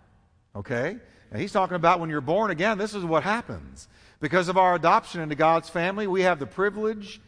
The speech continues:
it's a privilege, of addressing God as Abba, Father.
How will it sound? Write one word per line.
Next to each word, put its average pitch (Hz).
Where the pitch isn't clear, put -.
it's 131
a 131
privilege, 104
of 139
addressing 170
God 156
as 135
Abba, 175
Father. 160